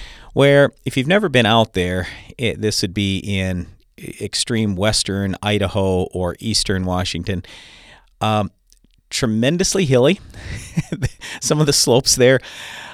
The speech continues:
I don't know how the guys do it. They've got nerves of steel, uh, because I, I would have a difficult time going up and down those slopes, and especially sideways. So anyway, if you've never been out there, I'd encourage you to check that out.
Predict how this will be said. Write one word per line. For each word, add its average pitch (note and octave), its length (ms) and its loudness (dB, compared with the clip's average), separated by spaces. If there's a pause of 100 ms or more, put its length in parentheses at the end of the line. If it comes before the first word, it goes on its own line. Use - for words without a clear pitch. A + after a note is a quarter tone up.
I C3+ 220 8
don't D3+ 120 8
know C#3+ 140 8
how C3+ 180 8
the B2+ 100 6
guys A2+ 280 6
do F2 180 2
it. E2+ 80 -2
They've G2+ 140 0
got G#2+ 160 4
nerves A#2 340 2
of A#2+ 100 0
steel, A2+ 640 4 (360)
uh, F#2 320 2 (300)
because G#2 580 0 (120)
I, G#2 480 -2
I A#2+ 200 4
would B2 160 4
have A2 200 2
a G#2 80 2
difficult G#2+ 540 0
time F#2+ 420 0 (280)
going G2+ 400 0
up G#2+ 160 -4
and G2 100 -2
down F#2+ 220 2
those F#2 160 0
slopes, G2+ 300 0
and E3+ 60 -2
especially B3 360 0
sideways. A#3 600 0
So A2 320 4 (380)
anyway, D#3+ 240 6
if B2 100 4
you've C#3 120 -2
never E3 180 0
been C3 140 4
out A#2+ 200 4
there, G#2+ 140 4
I'd G#2 80 2
encourage G#2+ 400 -2
you G2 60 -2
to E2 60 -8
check - 280 0
that F2+ 180 0
out. E2+ 280 0